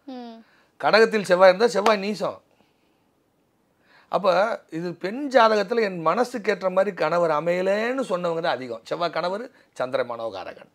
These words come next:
Speaker 2: அப்ப அந்த அம்மா ஜாதகத்திலயும் சந்திரன் செவ்வாய் இருக்கு, வீட்டுக்கார ஜாதகத்திலயும் சந்திரன் செவ்வாய். எப்படி சேர்த்திருக்காங்க அவருக்கு?
Speaker 1: <laughs>
Speaker 2: நான் சொன்னது பிரபஞ்சத்தை சொல்லுதேன், ஜோசியரை சொல்லல.
Speaker 1: ஓகே.
Speaker 2: ஜோசியர் எதையும் செய்யல, நம்ம சொல்றோம் இப்படி வரும் போகும்னு சொல்லுதோம், அவ்வளவுதான். நம்ம ஃபிக்ஸ் பண்ணல.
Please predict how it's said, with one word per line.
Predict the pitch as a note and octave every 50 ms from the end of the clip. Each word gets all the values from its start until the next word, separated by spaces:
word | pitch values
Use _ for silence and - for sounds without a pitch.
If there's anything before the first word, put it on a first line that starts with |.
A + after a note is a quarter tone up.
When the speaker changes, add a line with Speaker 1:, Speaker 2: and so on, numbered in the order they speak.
| _ _ _ _ _ _ _ _ _ _ _ _ _ _ _ _ _ _ _ _ _ _ _ _ _ _ _ _
Speaker 2:
அப்ப | - D#3 F3 G3 F#3 E3 E3
அந்த | D3+ E3 G3+ G#3+ A#3
அம்மா | A#3+ B3 B3+ B3+
ஜாதகத்திலயும் | A#3 A#3 A3+ A3 G#3 A3+ A3+
சந்திரன் | G#3+ F#3+ F#3+ F#3+ G3 G3
செவ்வாய் | F#3+ F#3+ F3+ F3+ F3+ F3
இருக்கு, | F3+ F3+ G3+ G#3
வீட்டுக்கார | F#3 F3 F#3+ F#3+ G3 F#3+ F#3+ F#3
ஜாதகத்திலயும் | F#3 G3 F3+ F3 F#3 F#3+
சந்திரன் | E3+ D#3+ D#3 D#3 E3 D#3+
செவ்வாய். | D3+ D3+ D3+
எப்படி | D3+ D#3+ F#3+ G#3
சேர்த்திருக்காங்க | F3 D#3+ F#3 G3 F#3+ G3 F3+ E3+ D#3+
அவருக்கு? | D3 C#3 C3+ C3+ B2+ C3+ - - _ - C4 B3+ A#3 C4+ C#4+ C#4
Speaker 1:
<laughs> | E4 D4 - D4+ D4 D4+ - F#4
Speaker 2:
நான் | - A#2+ C3+ D#3 F3 G3
சொன்னது | F#3 G3 G3 G#3 G3+ E3 E3
பிரபஞ்சத்தை | E3+ F3 G3 G3 G3 F3+ D#3 E3
சொல்லுதேன், | C#3+ D3 C3+ C3+ C3+ C3 B2
ஜோசியரை | A#2 C#3 D3+ F3+ F3 F3+ F#3+ F#3 E3+
சொல்லல. | C#3+ C#3+ C3 A#2+ A#2 G#2+ A2 - -
Speaker 1:
ஓகே. | C4 C4 B3 A#3+ _ - B3+ B3+ C4 C#4 _ _ _ _ _ _ _ _ _
Speaker 2:
ஜோசியர் | - A#2+ C#3+ F#3+ G#3 E3+ A3 G#3+ G#3 G3
எதையும் | F#3+ G3 F#3
செய்யல, | F3 F3 E3+ E3 D3
நம்ம | B2 A2+ A#2+ A#2 A2
சொல்றோம் | G2+ - D#3 F#3 G#3+ A3+ A3 A3 G#3 F#3+ D#3+
இப்படி | - C#3 B2+ B2+
வரும் | B2 C3 C#3+ E3+ G3 G3+ - -
போகும்னு | C#3 D3+ D3+ D3 D3+ D3+ C#3
சொல்லுதோம், | B2+ B2+ B2 A#2+
அவ்வளவுதான். | A2 G#2 A2+ A#2+ A#2 A2 G2+ -
நம்ம | - G#2 G#2+ B2 D#3 F#3 G#3
ஃபிக்ஸ் | F3+ - G3 F3+ - - -
பண்ணல. | G#3 F3+ E3 C#3 B2+ G2 D#2+